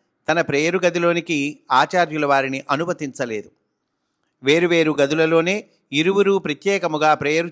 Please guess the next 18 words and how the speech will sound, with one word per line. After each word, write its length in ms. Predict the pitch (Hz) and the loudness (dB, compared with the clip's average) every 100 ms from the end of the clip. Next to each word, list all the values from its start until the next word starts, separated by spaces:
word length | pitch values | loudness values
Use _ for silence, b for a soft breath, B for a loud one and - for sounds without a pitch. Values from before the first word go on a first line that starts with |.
| 160 | -8
చేసుకోవటం 600 | 143 - 135 127 131 139 | -8 -2 0 0 -4 -6
జరిగింది. 560 | 143 117 120 107 104 _ _ _ _ _ _ _ _ _ | -6 -6 -8 -14 -16 _ _ _ _ _ _ _ _ _
ఇట్లుండగా 520 | 139 - 117 135 165 160 | -12 -6 -4 0 2 2
ఒకనాడు 840 | 131 139 127 139 160 117 127 143 _ _ _ _ 127 | 0 -2 -2 0 0 -2 -6 -12 _ _ _ _ 0
ఆల్బర్ట్ 500 | 143 175 180 - 160 | 2 2 0 -2 -6
శశి 600 | 143 135 185 131 131 147 _ _ _ _ _ 127 | -4 -4 -2 -2 -4 -10 _ _ _ _ _ 0
ఆచార్యుల 540 | 156 190 185 180 180 | 2 2 2 2 2
వారు 280 | 180 175 175 | 4 4 2
బస 340 | 156 156 165 | 0 -2 -6
చేసిన 240 | 170 165 160 | -6 -4 -4
గదిలోనికి 640 | 127 127 151 156 151 143 | -4 -2 0 -2 -2 -4
వచ్చి 460 | 131 131 180 185 _ | -4 -6 -10 -10 _
కూర్చుని 560 | 143 143 143 165 180 - _ _ _ _ _ _ _ _ _ _ _ _ | -6 -6 -4 -6 -6 -10 _ _ _ _ _ _ _ _ _ _ _ _
తమ 160 | 143 143 | -2 0
సాధక 420 | 135 135 160 175 | 2 2 2 0
బృందములో 680 | 175 170 160 160 165 170 190 b b b b _ | -2 -2 -2 -2 2 2 2 b b b b _
ఇద్దరికి 880 | 151 156 208 214 214 180 160 190 - _ _ _ _ - | -12 0 2 4 0 -2 -2 -6 -14 _ _ _ _ -20
ధ్యానమున 1000 | 123 151 160 196 208 196 185 139 147 | -8 0 2 2 2 0 2 2 -2